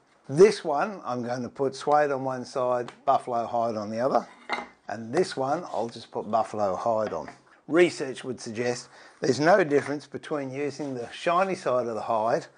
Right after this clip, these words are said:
or the rough side. I personally prefer the rough side, but if you're gonna do that, what I have found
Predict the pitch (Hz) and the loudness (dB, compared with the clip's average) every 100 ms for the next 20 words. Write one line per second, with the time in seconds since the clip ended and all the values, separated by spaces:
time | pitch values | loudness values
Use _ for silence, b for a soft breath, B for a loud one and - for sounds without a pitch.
0 | B B B B B 117 123 123 151 - | B B B B B -2 0 0 -2 -4
1 | - 107 107 139 165 165 180 185 165 131 | -4 -2 0 4 4 4 0 0 -2 -6
2 | 117 - 135 120 123 127 - 110 98 151 | -8 -2 0 0 0 -2 -2 -2 2 0
3 | - B B B B B B _ _ _ | -2 B B B B B B _ _ _
4 | _ - 170 151 156 147 147 131 165 196 | _ 4 4 4 0 2 2 6 8 8
5 | 156 131 135 143 135 156 170 - 175 160 | 8 2 2 2 2 2 0 2 4 4
6 | 135 143 160 | 4 0 -2